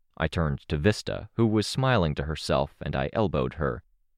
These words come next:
which set her off in a fit of soundless, suppressed laughter. Byron noticed, and then noticed the straps.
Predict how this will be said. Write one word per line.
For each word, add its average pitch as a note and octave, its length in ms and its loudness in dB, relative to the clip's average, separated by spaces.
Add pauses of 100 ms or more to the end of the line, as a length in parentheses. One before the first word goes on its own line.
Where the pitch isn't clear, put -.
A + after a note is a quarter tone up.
(140)
which - 360 2
set D3+ 200 6
her B2 200 6
off F2 300 6
in D#2 80 0
a D2 60 -4
fit F2+ 200 0
of C#2 140 -4
soundless, D#2+ 640 2
suppressed - 560 -4
laughter. A2+ 560 -4 (680)
Byron D#2+ 520 4
noticed, E2 500 0
and F2+ 200 4
then A2+ 240 4
noticed C#2 440 0
the D2+ 60 -10
straps. - 600 -4